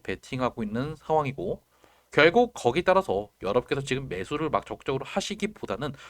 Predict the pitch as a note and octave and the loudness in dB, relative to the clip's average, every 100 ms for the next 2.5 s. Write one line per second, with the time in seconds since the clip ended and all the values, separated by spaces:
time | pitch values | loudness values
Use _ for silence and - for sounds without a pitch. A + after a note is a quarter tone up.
0 | - - D3 A3 G#3+ A#3+ A#3 A#2+ A#2+ F3 | -20 2 6 8 6 6 6 6 4 0
1 | E3 G3+ D#3 - - _ G2 C3+ D3+ D3+ | 0 0 0 -2 -6 _ 2 4 2 -2
2 | G#2 G#2+ G2+ D#3+ | -2 -2 2 4